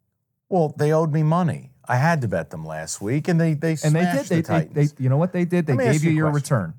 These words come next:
Speaker 1: At what point do you begin to leave your bo-, like, you know what this is, Evan? This is logo bias. Let me give you an example. Betting the Browns has a stigma.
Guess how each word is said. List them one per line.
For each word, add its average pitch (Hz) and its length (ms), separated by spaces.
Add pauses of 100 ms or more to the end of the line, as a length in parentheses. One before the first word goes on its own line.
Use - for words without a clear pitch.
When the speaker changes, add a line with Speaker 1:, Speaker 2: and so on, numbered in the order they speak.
Speaker 1:
At 156 160
what 202 280
point 175 320
do 143 100
you 135 140
begin 101 720
to 104 100
leave 120 460
your 123 140
bo-, - 260
like, 143 280
you 180 60
know 208 80
what 214 140
this 185 160
is, 160 400
Evan? 139 280
This 139 200
is 123 120
logo 117 460
bias. - 640 (320)
Let 160 80
me 196 80
give 208 140
you 190 60
an 175 80
example. 110 500 (1400)
Betting 185 320
the 202 80
Browns 147 480
has 117 180
a 110 60
stigma. 95 640